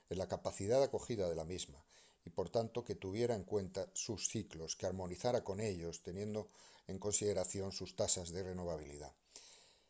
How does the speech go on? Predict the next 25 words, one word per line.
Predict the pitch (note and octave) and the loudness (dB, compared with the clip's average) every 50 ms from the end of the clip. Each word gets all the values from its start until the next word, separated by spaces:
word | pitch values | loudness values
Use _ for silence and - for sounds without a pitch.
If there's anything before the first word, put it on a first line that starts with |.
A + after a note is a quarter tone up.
| _ _ _ _ - | _ _ _ _ -2
Esto | - - - - G2 | -2 -2 0 -2 2
pasa | - A#2 - - G#2 | 4 6 6 6 6
indefectiblemente | F#2 F#2+ G2 - - G2+ - - D3 C#3+ B2 A2 G2 G2+ G2 F2+ G2+ F#2 | 4 0 -2 0 0 0 0 2 2 4 4 4 2 2 0 0 -2 -2
por | - G2 F2 | -2 -2 -2
reducir | F2+ F2 E2 E2 - - A2+ G2+ | -2 -2 -2 -2 -2 0 2 2
el | G2 F2 | 2 0
consumo | - F#2 F2 - - G#2+ G2+ G2 | 0 -6 -6 -4 -4 -4 -4 -4
energético. | F#2 E2+ E2 - - A2+ - - E2 - - D#2+ - - - - - - - - | -6 -6 -6 -2 -2 -2 -2 -2 -10 -12 -12 -12 -12 -12 -14 -14 -18 -18 -16 -14
El | - - | -10 -2
petróleo | - E2+ - F2 F#2+ F2+ F2 F2 | 0 0 2 2 0 0 0 -2
barato | F2 E2+ F2+ - F2+ | -2 -2 -2 -4 -2
ya | E2+ E2+ | -2 0
se | - - | -2 -2
acabó, | D#2+ - E2 D#2+ F2 F#2 F2 - _ - - - - - - - - | -2 -6 -8 -8 -8 -8 -10 -12 _ -16 -16 -16 -16 -16 -14 -4 2
así | - - - A#2+ | 4 4 4 4
como | - C#3 A#2+ A2+ A2 | 2 0 2 2 0
el | G2 | 2
de | F#2+ G#2+ | 2 0
otros | A2 - A2+ F#2+ | 0 0 -2 -2
materiales | G#2 G#2 F2+ - F#2 F2+ G#2+ A2 G2 F2+ E2 - | 0 -2 0 0 0 2 4 2 4 6 4 4
y | E2+ | 4
minerales. | E2 E2+ E2 D#2 D2+ C#2 C#2+ D2 C#2+ - - - - - _ _ - - - - - - - - - - _ _ _ _ _ _ - | 2 -6 -6 -6 -8 -8 -10 -10 -2 0 0 0 0 -4 _ _ -20 -20 -20 -20 -18 -18 -18 -18 -20 -20 _ _ _ _ _ _ -6
Pero | - F#2+ A2 | -2 -2 -2
esto | G#2 - - G#2 | -2 0 0 0
vemos | G2 G2+ G2+ A2 G#2+ - - | 0 0 0 0 -2 -2 -4